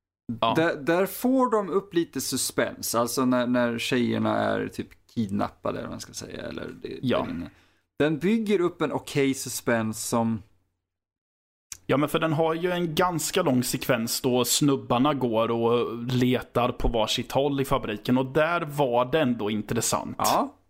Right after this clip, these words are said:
Speaker 2: Jo, men
Speaker 1: Tycker jag. Där, där var det välgjort. Tycker jag. Det är bara det att det, det var en sån jävla transportsträcka till att komma dit.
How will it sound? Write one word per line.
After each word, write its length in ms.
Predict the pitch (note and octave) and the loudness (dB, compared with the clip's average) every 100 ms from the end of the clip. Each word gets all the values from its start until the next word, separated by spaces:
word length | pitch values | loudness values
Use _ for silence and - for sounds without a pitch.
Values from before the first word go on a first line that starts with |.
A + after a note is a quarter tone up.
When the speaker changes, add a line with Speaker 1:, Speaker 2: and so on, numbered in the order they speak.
| _ | _
Speaker 2:
Jo, 180 | - G3+ | -2 0
men 100 | B3+ | 2
Speaker 1:
Tycker 280 | D3 - A#2 | 0 0 0
jag. 120 | A#2 | 2
Där, 460 | D3 E3 D#3+ E3 F3+ | 2 2 2 -2 0
där 260 | E3 F#3 | 0 0
var 320 | E3 C#3+ A#2 B2 | 0 0 2 2
det 220 | D#3 C#3 | 2 0
välgjort. 880 | C#3 D3+ A#2+ G2+ E2 - - - - _ _ _ _ _ - - | 0 0 0 -2 -8 -8 -6 -6 -8 _ _ _ _ _ -10 -4
Tycker 260 | A#2+ - | -2 0
jag. 180 | A2 G2 | 0 2
Det 60 | C3+ | 0
är 40 | |
bara 240 | C#3 D3 C#3 | 2 2 2
det 140 | C#3 | 0
att 180 | B2+ - | 0 0
det, 120 | D3 C3+ | 0 0
det 320 | C3+ C3+ C3 C3+ C#3 - _ - - | -6 -2 -2 -4 -14 -16 _ -20 -8
var 280 | C3 D3 C#3 | 0 2 2
en 120 | C#3 | 0
sån 340 | - C#3+ B2 A2+ | 2 2 2 0
jävla 680 | - D3+ D#3 B2+ A#2 C#3+ | 2 4 4 2 0 -2
transportsträcka 1040 | D#3 D3+ C3 - D#3+ - - - B2+ - D3+ | 0 0 0 -2 -2 -2 -4 0 -2 -2 -4
till 200 | - B2 | 0 0
att 140 | A#2 | 0
komma 400 | - - B2 A#2 | -4 0 2 2
dit. 760 | C3 C3 D#3 - - - - | 0 -2 -2 -4 -10 -6 -6